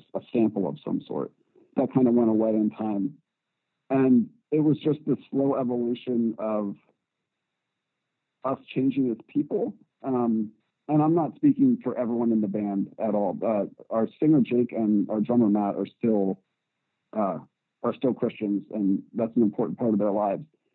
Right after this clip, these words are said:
But, um, Dustin, Brent, and I,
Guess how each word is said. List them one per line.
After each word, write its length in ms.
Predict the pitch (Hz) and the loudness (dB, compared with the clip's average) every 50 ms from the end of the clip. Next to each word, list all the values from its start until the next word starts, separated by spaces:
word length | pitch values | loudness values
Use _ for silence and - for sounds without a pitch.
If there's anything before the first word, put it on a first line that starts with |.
| _ _ _ _ | _ _ _ _
But, 240 | - 123 107 - - _ _ _ _ _ _ _ _ _ _ _ _ _ _ _ _ _ _ _ - 110 | -4 -2 -2 -2 -6 _ _ _ _ _ _ _ _ _ _ _ _ _ _ _ _ _ _ _ -14 -12
um, 320 | 107 95 95 92 90 - - _ _ _ _ _ | -10 -8 -6 -6 -6 -8 -10 _ _ _ _ _
Dustin, 480 | - 127 127 127 _ - 127 117 113 107 | -4 -4 -4 -4 _ 0 2 2 2 2
Brent, 280 | 92 - 117 117 113 - | 0 -2 -4 -4 -4 -4
and 120 | 107 107 | -6 -6
I, 260 | 104 101 98 98 95 | -6 -6 -6 -8 -8